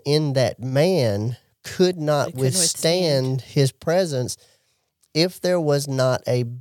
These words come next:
Speaker 1: barrier of that blood of that animal that was sacrificed, right? So anyway, and then we get all of these, uh,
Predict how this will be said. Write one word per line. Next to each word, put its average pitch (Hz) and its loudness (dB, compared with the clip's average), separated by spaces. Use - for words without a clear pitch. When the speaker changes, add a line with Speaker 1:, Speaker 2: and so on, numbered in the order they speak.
Speaker 1:
barrier 139 2
of 135 2
that 135 0
blood 131 0
of 127 0
that 120 0
animal 143 2
that 120 0
was 120 -2
sacrificed, - -2
right? 135 0
So 175 4
anyway, 117 0
and 143 0
then 143 2
we 160 0
get 165 -2
all 170 2
of 131 -6
these, 127 0
uh, 117 0